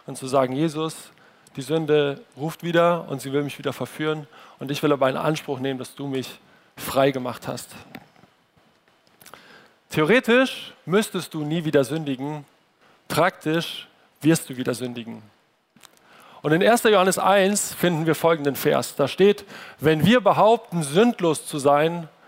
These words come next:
dann betrügen wir uns selbst. Hey, dann lebt die Wahrheit nicht in uns. Wenn wir aber unsere Sünden bekennen, dann erweist sich Gott als treu und gerecht. Er wird unsere Sünden vergeben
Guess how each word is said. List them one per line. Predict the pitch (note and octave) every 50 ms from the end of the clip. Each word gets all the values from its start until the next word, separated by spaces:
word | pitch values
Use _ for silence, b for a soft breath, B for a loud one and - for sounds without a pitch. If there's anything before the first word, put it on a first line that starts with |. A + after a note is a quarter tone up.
| b b b
dann | - D3+ D3+
betrügen | C#3+ C#3+ - - - G3 G3+ F3 E3 C#3+
wir | D3 C#3+
uns | C3 A#2+ -
selbst. | C#3+ D3 D3+ C#3 - - - - - - - _ _ _ B B B B B
Hey, | C#3+ D#3
dann | D3+ D3 D3
lebt | D3 F#3 A3 G#3+ -
die | F3+ E3 C3+
Wahrheit | C#3+ D#3 E3+ D3 D3+ D3 D3 C#3+ -
nicht | D3 D3+ C#3+ - -
in | C3+ C3
uns. | C3+ C3+ C3+ B2 - - - - _ _ _ _ _ b b b b b b b b b b b b b -
Wenn | F3 G3 A3 G3+
wir | G#3+ G3
aber | F3+ E3+ D#3 E3+
unsere | F3 E3 D#3 C#3+ D3 D#3+
Sünden | D3 C3+ E3 F3+ F3 D3 D3 C3
bekennen, | C#3 - - E3 G3+ A3+ G#3+ F#3+ F#3+ G3+ G#3 G#3+ G#3 F#3+ _ B B B B B B
dann | - D3+ D3
erweist | D3 C#3+ C3 B2+ D#3 F#3+ G#3+ G#3+ - -
sich | - F3+ D#3+ - -
Gott | F3+ F#3 F3+
als | - E3 C#3+ - -
treu | - - - F3 G3 G3+ F#3+
und | E3 D3
gerecht. | - D3+ C#3+ D#3 E3 D#3+ E3 E3 - - - - - B B B B B B B
Er | - C#3+ C3
wird | D3 G3+ G#3+ G#3
unsere | G3 F3 D#3 C#3+ D3+ D3+
Sünden | C3 D3+ F3 F3 E3 - D#3+
vergeben | - - C#3 C3+ - E3+ F#3+ G3+ F#3 G#3 G#3+ A3 G#3+